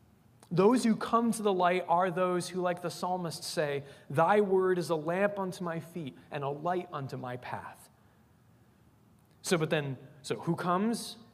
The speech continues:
Those who've been born again, but who can walk in the truth? Who will come to the light? Can anyone? Will anyone? And the answer is yes. But only those who are born again by the gracious and mysterious power of God's Spirit.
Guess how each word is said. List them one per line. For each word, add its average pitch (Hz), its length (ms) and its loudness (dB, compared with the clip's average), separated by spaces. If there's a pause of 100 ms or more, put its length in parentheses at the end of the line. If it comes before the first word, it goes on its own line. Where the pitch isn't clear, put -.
(180)
Those 131 180 -4
who've 135 80 -10
been 143 140 -2
born 151 180 0
again, 180 260 2
but 196 120 2
who 202 160 2
can 214 400 -2
walk 185 240 2
in 170 80 -2
the 160 80 -2
truth? 143 360 -4 (200)
Who 277 220 2
will 269 300 2
come 190 300 -2
to 170 100 -12
the 147 140 -2
light? 131 440 -6 (160)
Can 226 260 -4
anyone? 175 640 0
Will 277 260 4
anyone? 151 540 0 (340)
And 180 140 -8
the 180 120 -10
answer 190 340 -10
is 180 160 -12
yes. - 580 -12 (1160)
But 185 180 0
only 196 380 2
those 175 340 0
who 160 140 -6
are 156 100 0
born 165 320 -4
again 147 380 -8
by 143 100 -10
the 139 140 -12
gracious 139 480 -12
and 139 100 -14
mysterious 135 600 -12
power 117 360 -14
of 117 140 -16
God's 110 240 -12
Spirit. 208 460 -12